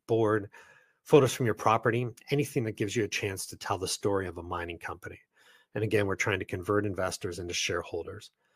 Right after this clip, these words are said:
And very important, no matter what you post, make sure it's compliant. Never post anything you wouldn't put in a news release or on your website or in your investor presentation.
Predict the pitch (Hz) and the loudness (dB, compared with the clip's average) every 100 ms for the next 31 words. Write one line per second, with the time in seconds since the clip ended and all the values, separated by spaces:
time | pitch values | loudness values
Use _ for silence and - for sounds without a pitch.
0 | _ _ _ - 107 95 101 123 110 95 | _ _ _ -6 -4 2 4 6 4 0
1 | - 87 90 87 _ 104 107 98 92 95 | -6 -8 -10 -14 _ -4 0 0 0 -2
2 | 104 131 - 123 120 - - - 120 143 | 0 -2 0 0 0 -4 -12 -12 2 2
3 | - 117 107 104 92 - 87 85 - _ | 2 -2 -4 -10 -10 -6 -4 -6 -10 _
4 | _ - - - 127 131 127 - 123 - | _ -20 -20 -4 2 4 4 2 0 0
5 | 104 98 104 95 95 98 92 - 98 95 | -4 -4 -4 -2 0 -2 -4 -6 -4 -4
6 | 92 90 85 87 85 82 - 92 92 90 | -4 -4 -4 -6 -10 -10 -6 -4 -4 -4
7 | 90 90 - 87 90 90 92 87 87 95 | -4 -6 -8 -10 -8 -8 -8 -8 -6 -4
8 | 92 - 85 95 85 90 - 92 - 92 | -4 -6 -10 -10 -10 -12 -12 -8 -8 -10